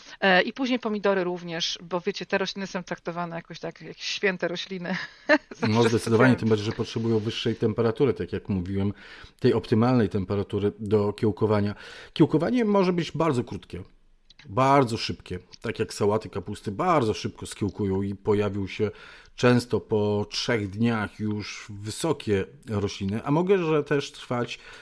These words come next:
Speaker 2: kiełkowanie bardzo długo, tak jak w przypadku na przykład cebuli, no poziomki, wysiewałem teraz ostatnio poziomki, to przecież trzeba czekać trzy tygodnie. W związku z tym może przytrafić się sytuacja, w której będziemy zmuszeni do podlania takich,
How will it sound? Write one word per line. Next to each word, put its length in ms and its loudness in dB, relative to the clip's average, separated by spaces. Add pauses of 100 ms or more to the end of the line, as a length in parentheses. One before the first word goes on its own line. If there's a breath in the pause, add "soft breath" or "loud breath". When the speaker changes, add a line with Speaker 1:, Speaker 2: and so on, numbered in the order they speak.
(140 loud breath)
Speaker 2:
kiełkowanie 580 4
bardzo 560 0
długo, 400 -4
tak 160 -12
jak 160 -2
w 40 -20
przypadku 520 -10
na 100 -8
przykład 320 -12
cebuli, 640 -2 (220)
no 100 -2
poziomki, 540 0 (140)
wysiewałem 480 -6
teraz 280 -8
ostatnio 360 -8
poziomki, 480 -4 (500 loud breath)
to 100 -16
przecież 260 -6
trzeba 340 0
czekać 640 -6
trzy 220 -4
tygodnie. 520 2 (460 loud breath)
W 40 -16
związku 280 0
z 100 -2
tym 140 0
może 420 2
przytrafić 680 -8
się 420 0 (100)
sytuacja, 880 -4
w 100 -14
której 280 0
będziemy 720 0
zmuszeni 540 0
do 120 2
podlania 640 2
takich, 520 -14